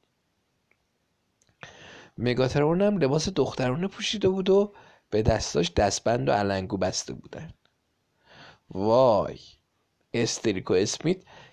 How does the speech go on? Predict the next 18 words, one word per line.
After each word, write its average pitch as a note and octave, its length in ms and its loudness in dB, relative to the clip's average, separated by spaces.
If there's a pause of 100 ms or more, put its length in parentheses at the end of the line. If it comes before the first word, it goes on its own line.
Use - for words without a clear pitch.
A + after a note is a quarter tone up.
کفش D#3+ 360 0
پاشنه C3 480 -2
بلند D3 360 2
به E3 100 2
پا B2+ 180 -2
کرده G2 440 0
بود. E2+ 380 -12 (1700)
سر C3 280 0
دخترا B2 400 0
فریاد B2 320 0
زدم: D#3 440 0 (560)
«چه - 280 4
بلایی C#3+ 420 6
سر A2+ 300 4
قهرمانای G2+ 720 0
جنگی F#2+ 440 -2
ما F#2+ 140 -2
آوردید؟» - 800 -4